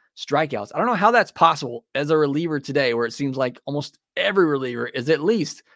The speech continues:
a K per nine. He struck out thirty-eight in sixty-five innings, mostly just facing lefties. Jesse Chavez,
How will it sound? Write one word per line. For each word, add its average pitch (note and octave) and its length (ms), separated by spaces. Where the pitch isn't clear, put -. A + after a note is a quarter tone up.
a C3+ 100
K D#3 240
per D3+ 120
nine. C#3 280
He B2+ 60
struck E3 300
out - 200
thirty-eight E3 460
in A#2 80
sixty-five C3+ 600
innings, C3 360
mostly D#3+ 320
just C#3+ 220
facing B2+ 440
lefties. A2+ 640
Jesse F3+ 280
Chavez, E3+ 640